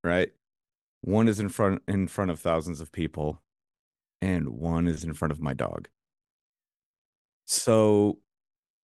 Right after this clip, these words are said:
I would be a liar to say that they are exactly the same. But from a, from, like, a creative fulfillment, they're very similar.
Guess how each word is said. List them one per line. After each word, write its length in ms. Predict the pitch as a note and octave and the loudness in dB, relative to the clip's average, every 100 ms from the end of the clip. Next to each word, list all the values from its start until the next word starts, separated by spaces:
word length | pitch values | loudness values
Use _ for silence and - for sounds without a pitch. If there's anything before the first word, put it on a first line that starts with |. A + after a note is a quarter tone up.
| _ _ _ _ _ - | _ _ _ _ _ 0
I 120 | G#2+ | 2
would 340 | A2 G#2+ - - | 4 0 -2 -2
be 460 | A#2 G#2+ F2+ C2+ - | 0 2 -2 -6 -8
a 60 | F2 | -6
liar 520 | F2+ G2+ G#2 F#2+ E2+ | 0 2 6 6 4
to 140 | - F2+ | 0 -6
say 300 | - F2 E2+ | -4 0 2
that 200 | D#2+ - | 0 0
they 120 | D#2 | 2
are 120 | C2+ | 2
exactly 480 | C#2 - C2+ - G1+ - - | 0 -2 -4 -4 -12 -12 -16
the 60 | |
same. 200 | - - - - - _ _ _ | -14 -12 -12 -12 -16 _ _ _
But 100 | - | 0
from 160 | A#2+ C#3 | 4 6
a, 60 | A#2 - | 4 2
from, 240 | - D3 B2+ | 0 4 6
like, 160 | A#2+ | 6
a 180 | G2+ E2+ | 4 2
creative 380 | - - A2 G#2+ | 0 2 2 2
fulfillment, 720 | - G2 A2 A#2 B2 C3 - | -2 -2 0 2 4 2 -2
they're 140 | A2 G#2 | -4 0
very 240 | A#2 G2+ | 0 0
similar. 560 | - G2+ G#2+ A2 B2+ | -2 -4 -4 -4 -6